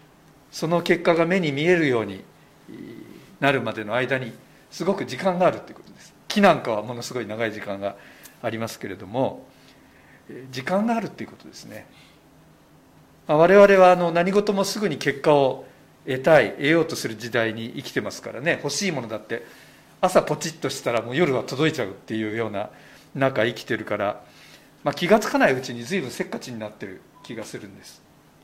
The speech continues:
でも信仰の世界においては、間にある時間って結構大切なんですね。それがそしてかなり長いんですけれども。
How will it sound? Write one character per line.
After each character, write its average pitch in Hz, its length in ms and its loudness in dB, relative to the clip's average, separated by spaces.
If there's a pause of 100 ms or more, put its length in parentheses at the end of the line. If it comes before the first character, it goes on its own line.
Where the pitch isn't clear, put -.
(1040)
で 180 80 0
も 175 80 4
信 240 280 2
仰 240 160 4
の 233 100 4
世 254 140 -2
界 170 220 6
に 120 260 -10
お 143 100 0
い - 80 -6
て 110 100 -10
は、 113 320 -4 (920)
間 233 380 6
に 233 120 4
あ 233 80 8
る 175 100 0
時 - 160 -8
間 127 280 4
っ - 40 -16 (720)
て 139 80 -6
結 - 240 -6
構 135 140 -4
大 131 180 -4
切 135 240 -8
な 139 100 0
ん 110 60 -8
で 92 80 -12
す - 100 -16
ね。 131 200 -8 (720)
そ - 120 -12
れ 135 80 -2
が 127 80 0
そ 131 140 -6
し - 80 -10
て - 80 -14
か - 120 -6
な 135 100 -2
り 110 100 -8
長 147 260 4
い 151 80 0
ん 107 40 -8
で 107 80 -10
す - 120 -18
け - 60 -14
れ - 80 -16
ど - 60 -20
も。 - 40 -20